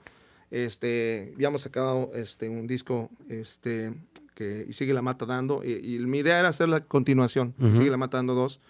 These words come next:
Speaker 1: ver continuado con lo, con la línea que la gente conocía, ¿no? Con Montés, porque, pues, era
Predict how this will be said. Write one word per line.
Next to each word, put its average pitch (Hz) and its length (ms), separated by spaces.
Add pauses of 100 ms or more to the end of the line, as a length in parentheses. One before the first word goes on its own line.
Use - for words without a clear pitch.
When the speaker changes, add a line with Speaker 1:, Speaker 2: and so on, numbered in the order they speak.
(480)
Speaker 1:
ver 147 260
continuado 143 520
con 135 180
lo, 123 320
con 127 120
la 131 80
línea 156 360
que 120 240
la 117 140
gente 151 560 (340)
conocía, 127 480
¿no? 156 220
Con 120 140
Montés, 120 340
porque, - 280
pues, - 140
era 113 240